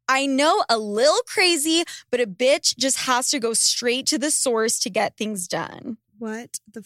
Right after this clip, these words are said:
Speaker 2: fuck?
Speaker 1: How did this person get my number? I know I give my number out to a lot of people, not in Utah. I don't give my number out to anyone who would be working slash living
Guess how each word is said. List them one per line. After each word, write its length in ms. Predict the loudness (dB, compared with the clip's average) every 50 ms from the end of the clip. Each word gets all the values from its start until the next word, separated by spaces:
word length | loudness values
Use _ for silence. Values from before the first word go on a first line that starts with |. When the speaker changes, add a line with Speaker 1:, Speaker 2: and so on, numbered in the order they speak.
| _ _ _
Speaker 2:
fuck? 280 | -18 -16 -16 -18 -20 -20 _ _ -12
Speaker 1:
How 440 | -4 0 2 4 4 6 6 6
did 140 | 6 4 4 4
this 160 | 2 0 0
person 400 | -2 0 2 2 2 2 2 0
get 160 | 0 0 2
my 120 | 2 2
number? 420 | 2 2 0 0 0 2 2 2 2 2
I 140 | 2 0 0
know 300 | 0 0 2 2 4 4
I 140 | 4 2 2
give 240 | 2 0 0 2
my 160 | 2 2 2 2
number 340 | 2 0 -2 -2 0 0
out 220 | 2 2 2 0 0
to 340 | 0 0 2 2 0 0 -4 _ _ _ -2
a 80 | -2 0
lot 240 | 2 2 2 0
of 80 | 0 -4
people, 540 | -6 -6 -6 -4 -2 2 2 4 4 4 2 -2 _ _
not 360 | -4 -2 0 2 4 4 4 4
in 120 | 2 0 0 0 0
Utah. 580 | 0 0 0 2 2 2 2 2 2 0 -2 -4 _ _ _ _ _ _
I 80 | 0 2
don't 140 | 2 2 2
give 80 | 2
my 140 | 2 2 4
number 340 | 4 2 2 2 2 2 2
out 220 | 2 2 2 2 0 0
to 160 | 0 0 -4 -6 -8 _ -2
anyone 580 | 0 0 2 0 0 0 2 2 2 2 0 0
who 140 | 0 0 -2
would 200 | -2 -2 -4 -4
be 320 | -4 -2 0 0 0 -2 -4 _ _ _ _
working 1040 | -10 -8 -4 -2 0 0 0 0 -2 -4 _ -4 -2 0 2 2 2 2 2 0 0 -2
slash 420 | -2 0 2 2 2 2 2 0 0 -2
living 840 | -4 -6 -4 0 0 0 2 2 2 2 2 2 2 0 -2 -4